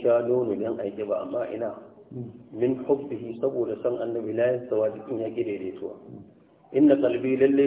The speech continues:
Speaker 1: zuciya ta fi simarin yana cikin wani mayafi min sukuril hawa na mayin san annabi wanda hada wato ya riga ya kada.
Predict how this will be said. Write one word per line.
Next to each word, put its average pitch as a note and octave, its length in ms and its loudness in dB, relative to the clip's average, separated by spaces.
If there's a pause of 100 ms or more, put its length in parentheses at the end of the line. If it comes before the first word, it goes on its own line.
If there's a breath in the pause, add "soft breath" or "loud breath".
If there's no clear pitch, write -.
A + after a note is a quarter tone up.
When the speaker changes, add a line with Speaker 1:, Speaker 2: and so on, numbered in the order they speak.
Speaker 1:
zuciya C3 520 4
ta B2 220 4
fi C3 320 -4
simarin A#2+ 560 4 (520)
yana B2 280 2
cikin B2+ 320 0
wani B2+ 180 4
mayafi B2+ 640 4 (1080)
min A#2+ 760 2
sukuril C3 400 2
hawa A2 380 4
na B2 160 4
mayin A#2+ 500 4
san B2 240 0
annabi A2+ 380 -2
wanda A2+ 380 -2 (120)
hada B2 720 4 (640)
wato G#2+ 340 0
ya A#2+ 160 8
riga G#2+ 280 4
ya A2 180 4
kada. G#2 300 0